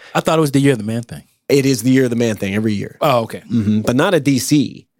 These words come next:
Speaker 2: They can't ever celebrate the year of the Man Thing 'cause it's a whole, you know, it's a whole thing. It's a whole swamp thing. Uh, so it's the year of the
Speaker 1: No,
Speaker 2: villain.
Speaker 1: I'll, I'll give you that.
Speaker 2: I don't really un-, thank you. I don't really understand what that means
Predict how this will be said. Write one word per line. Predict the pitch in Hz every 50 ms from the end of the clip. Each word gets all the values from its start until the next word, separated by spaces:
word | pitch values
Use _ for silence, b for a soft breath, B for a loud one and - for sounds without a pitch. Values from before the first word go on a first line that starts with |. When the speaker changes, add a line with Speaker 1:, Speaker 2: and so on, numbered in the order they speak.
| _ _ _ _ _ -
Speaker 2:
They | 127 131
can't | 127 - 151 147 139 139
ever | 123 127
celebrate | - - 135 127 117 117 123 113
the | 107 117
year | 117 117
of | 113 107
the | 104
Man | 107 107 104 101
Thing | 101 107 104 104 101
'cause | - 110 95
it's | 104 101 -
a | 104
whole, | 95 101 101 95 - - _ _ _
you | - 113 117 107
know, | - 82 - - - - _ _ _ _ _ _ - -
it's | - 117
a | 123 107
whole | 104 110
thing. | - - - 120 104 107 - - - _
It's | 131 127
a |
whole | 123 135 135 123
swamp | - - 120 107 101 104 104 -
thing. | - - - - 113 - B B B B B B B B B B B B
Uh, | - 117 117 117 110 107 -
so | - - - 151 143 139 135 131 127 123 120 120 117 113 113 - -
it's | 139 139 -
the | 165
year | 175 196 202
of | 170
the | 160
Speaker 1:
No, | 151 165 165
Speaker 2:
villain. | 160 156 156 -
Speaker 1:
I'll, | 202
I'll | 214
give | 190 175 117
you | 98
that. | 92 - - - - -
Speaker 2:
I | 151
don't | 185 190
really | 180 170 165 160 156
un-, | 147 -
thank | 135 127 113 -
you. | 92 98 b b b b -
I | 131
don't | 147 165
really | 170 170 160 151
understand | 147 135 - - - 151 147 139 139 135 131 123 120 117 113 110 - -
what | 117 107 110 123 131 - - _ _ _ _ _ _
that | 123 117 127 123 113 113
means | 117 117 120 123 131 135 135 139 131 -